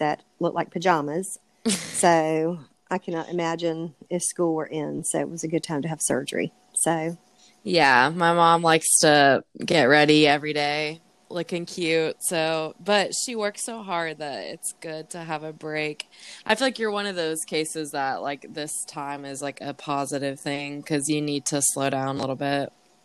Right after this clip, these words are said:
Speaker 1: Yeah, I definitely needed to slow down. So.
Speaker 2: She's been looking refreshed,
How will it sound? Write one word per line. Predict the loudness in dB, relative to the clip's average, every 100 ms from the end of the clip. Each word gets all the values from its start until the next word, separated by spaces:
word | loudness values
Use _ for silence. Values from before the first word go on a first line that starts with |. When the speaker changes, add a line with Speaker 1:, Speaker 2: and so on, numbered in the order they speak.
| _ _ 4
Speaker 1:
Yeah, | 6 8 6 0
I | 2 2
definitely | 2 0 -2 -6 -6 -4
needed | -4 -4
to | -2
slow | -2 0 -2
down. | -2 -4 -6 -8
So. | -4 -2 -2 -4 -10 _ _ _ _ _ _ -12
Speaker 2:
She's | -6 -6 -4
been | 0
looking | 2 2 0 0
refreshed, | 0 -2 0 4 6 6 4 0 -6 -8